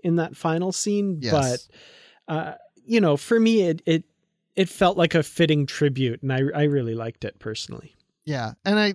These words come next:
Speaker 2: I, and again, yeah, I feel like just that last scene, I think they took it just a little too far on that. Like you said, maybe a little too lines. But anyway, it's all good. It's all whatever. That was my only complaint. That's my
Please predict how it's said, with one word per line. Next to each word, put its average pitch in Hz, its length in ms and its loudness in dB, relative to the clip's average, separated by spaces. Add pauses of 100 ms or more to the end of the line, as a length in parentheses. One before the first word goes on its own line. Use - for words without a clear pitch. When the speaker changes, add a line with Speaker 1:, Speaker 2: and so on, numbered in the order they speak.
Speaker 2:
I, 202 200 -4
and 196 180 0
again, 160 320 0
yeah, 139 260 0
I 160 80 2
feel 185 240 -2
like 156 240 0
just - 200 -4
that 139 180 -2
last 139 220 -4
scene, 131 180 -6
I 123 60 -6
think 139 180 -10
they 127 100 -8
took - 220 -10
it 127 80 -10
just - 240 -10
a 127 60 -8
little 120 300 -6
too - 240 -10
far 104 280 -10
on 95 120 -14
that. - 180 -16
Like 135 140 -12
you 127 60 -8
said, 107 180 -6
maybe 131 260 -10
a - 40 -10
little 117 220 -12
too - 160 -14
lines. 101 220 -16
But 247 140 2
anyway, 175 240 -2 (400)
it's 240 200 2
all 240 160 6
good. 143 300 -2
It's 160 180 -6
all 151 200 0
whatever. 107 360 -6
That 143 180 -2
was 143 180 -2
my 135 160 -6
only 131 160 -6
complaint. 123 480 -8
That's 240 200 0
my 190 160 -2